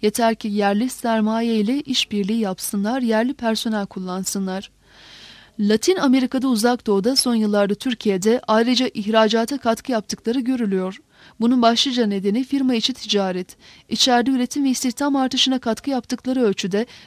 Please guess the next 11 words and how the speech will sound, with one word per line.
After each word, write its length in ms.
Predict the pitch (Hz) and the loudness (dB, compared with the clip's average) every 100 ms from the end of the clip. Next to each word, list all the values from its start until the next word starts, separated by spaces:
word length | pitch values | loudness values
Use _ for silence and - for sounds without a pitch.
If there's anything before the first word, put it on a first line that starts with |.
| - | -4
refah 340 | 208 254 269 | -2 0 -2
düzeyi 340 | 254 220 202 185 | -2 -2 0 0
artışı, 500 | 180 - - 220 240 _ - | -2 -2 -2 -2 -2 _ -2
üretim 360 | 214 214 294 | 2 2 2
ve 60 | 294 | 0
tüketim 380 | 247 240 240 285 | -2 -4 -4 -2
kalıplarının 640 | 277 269 262 254 262 254 | -2 -2 0 0 2 2
değişmesi 480 | 214 214 220 226 262 | 0 0 -2 -4 -4
söz 220 | 254 233 | -4 -4
konusu 340 | 214 202 - | -4 -4 -2
olmakta. 580 | 233 190 180 180 - 170 | -2 -2 -4 -6 -4 -4